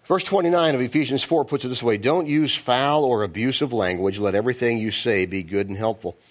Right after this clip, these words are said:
Then he goes on. Now, here's an interesting verse, because people take this and they say, "Don't use foul or abusive language." Does that mean, that talk, what's that talking about? Talking about, talking about cursing here?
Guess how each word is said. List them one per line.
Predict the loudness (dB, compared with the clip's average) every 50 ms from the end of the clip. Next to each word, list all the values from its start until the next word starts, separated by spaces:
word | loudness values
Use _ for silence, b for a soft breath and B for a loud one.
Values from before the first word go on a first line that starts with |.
| B B B B B B
Then | -6 -4 -4
he | -2
goes | 0 -2 0 0
on. | -2 -2 -4 -6 -12 -12 -6
Now, | -4 -2
here's | -2 0 0 0 0
an | 0 0
interesting | 0 -2 -4 -6 -6 -4
verse, | -2 -2 -4 -4 -4
because | -6 -6 -2 -2 -2 -2 -4 B B B B B B B B
people | -8 -6 -4 -4 -4
take | -2 0 0 0 0 -2 -2
this | -2 0 0 0 0
and | 0 0
they | 0
say, | 0 0 -2 0
"Don't | 0 0 0 0 0
use | 0 0 0 0 -2
foul | -4 -4 -2 0 2 2 2 2 2
or | 0 0 -2
abusive | -4 -4 -4 -4 -4 -4 -4 -4 -4 -2
language." | 0 0 0 0 -4 -6
Does | -6 -6
that | -6 -6
mean, | -6 -8 B B B B B
that | -6 -6 -2
talk, | -2 -2 -2
what's | -2 -4 -6
that | -4 -2
talking | -2 -4 -4 -4 -4
about? | -8 -6
Talking | -6 -6 -6
about, | -6 -8 -10 _ B B B B B B B
talking | -8 -6 -6
about | -8 -8
cursing | -10 -10 -8 -6 -4 -2 -2 -2 -2
here? | 0 -2 -2 -4 -4